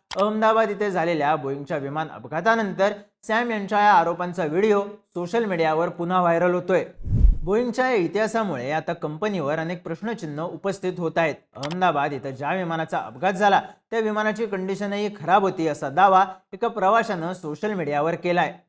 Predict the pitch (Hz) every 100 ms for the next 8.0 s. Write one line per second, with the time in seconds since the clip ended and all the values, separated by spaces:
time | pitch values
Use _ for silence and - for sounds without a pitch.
0 | 113 147 156 170 135 139 185 214 180 147
1 | 160 143 156 147 143 151 151 147 143 196
2 | 190 190 _ _ 254 220 196 247 202 165
3 | 180 185 175 175 180 175 - _ - 175
4 | 185 208 208 _ _ 180 196 240 220 214
5 | 214 196 226 165 196 185 - - 110 123
6 | 123 139 160 180 147 139 151 165 180 180
7 | 147 135 156 156 160 127 160 208 214 208